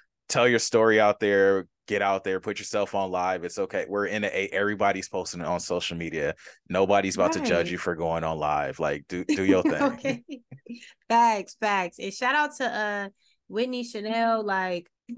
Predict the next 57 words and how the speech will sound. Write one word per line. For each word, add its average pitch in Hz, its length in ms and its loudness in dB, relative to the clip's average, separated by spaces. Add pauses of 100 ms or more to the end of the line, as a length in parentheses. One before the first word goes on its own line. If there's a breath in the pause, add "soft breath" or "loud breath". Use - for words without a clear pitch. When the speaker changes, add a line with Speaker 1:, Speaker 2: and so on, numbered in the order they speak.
(280)
Speaker 2:
I, 214 280 2
I - 100 2
was 302 160 -2
just 262 140 -4
telling 269 200 -2
her 247 60 -4
the 233 100 -6
d-, 220 140 -6 (100)
other 214 200 -2
day, 196 140 -2
I 185 140 -2
can't 240 240 -4
talk 233 200 -2
about 196 240 -4
marketing 196 400 -4
Black 185 200 -4
Beauty 190 160 -6
Near 180 160 -6
You 175 160 -6
without 165 260 -6
talking 165 220 -6
about 160 200 -12
her, 190 260 -12
because - 500 -6
Speaker 1:
Mm. 76 60 -16 (320 loud breath)
Speaker 2:
I've 233 180 -2
had 247 180 2
a 208 60 -6
couple 240 320 0
meetings 233 300 0
with 208 160 -4
her 220 220 0
and 202 240 -6
she 311 160 -4
just 269 160 -4
be 220 160 -4
dropping 208 560 -4
gems. 202 380 -2
And 190 80 -4
I 202 100 -2
mean, 202 200 -2
like, 170 300 -2 (400 soft breath)
what 214 260 2
she 311 140 0
be 277 160 2
telling 277 240 2
me 247 220 0
to 190 60 -6
do, 247 400 0 (380)
it 202 180 -12
be 269 140 -2
working. 381 580 2
Like, 262 180 4
she 453 100 -2
just 508 260 0
don't 453 160 2
be 440 120 -2